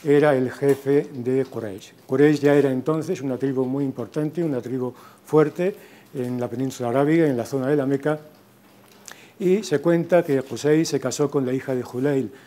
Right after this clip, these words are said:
Julayl era a su vez el jefe, el caudillo de los Banu Juzá.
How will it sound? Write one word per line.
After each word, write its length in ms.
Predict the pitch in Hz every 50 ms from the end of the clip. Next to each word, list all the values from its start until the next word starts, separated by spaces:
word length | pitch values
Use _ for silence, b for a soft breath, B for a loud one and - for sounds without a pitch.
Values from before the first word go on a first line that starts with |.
| B B B
Julayl 460 | - 135 139 147 151 156 175 180 220 202
era 180 | 156 147 143
a 20 | 139
su 160 | - 143 139
vez 260 | 147 156 156 160 156 B B B B B B
el 160 | 135 123 117
jefe, 360 | - 160 160 156 160 143 135
el 140 | 151 160 156
caudillo 480 | - 135 131 127 123 143 143 147 151
de 100 | 135 131
los 220 | 120 123 113 101 113
Banu 300 | 127 135 139 135 135 131
Juzá. 460 | - 123 110 104 131 127 120 107 -